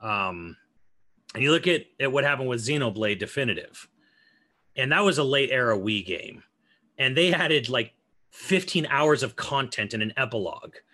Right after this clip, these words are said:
and they went back and redid all the head models and all the hand models for every character in the game,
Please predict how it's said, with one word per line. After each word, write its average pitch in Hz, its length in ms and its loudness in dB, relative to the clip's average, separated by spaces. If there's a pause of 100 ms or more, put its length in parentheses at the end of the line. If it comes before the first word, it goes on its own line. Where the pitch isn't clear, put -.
(320)
and 131 100 -6
they 147 80 4
went 156 160 2
back 147 220 2
and 135 80 0
redid 139 380 2
all 135 220 4
the 127 120 0
head 135 240 0
models 98 380 -2
and 120 100 -4
all 120 80 -2
the 117 80 -2
hand 131 260 -2
models 98 300 -2
for 107 220 -10
every 120 200 0
character 110 460 0
in 95 120 -2
the 92 60 -6
game, 85 460 -6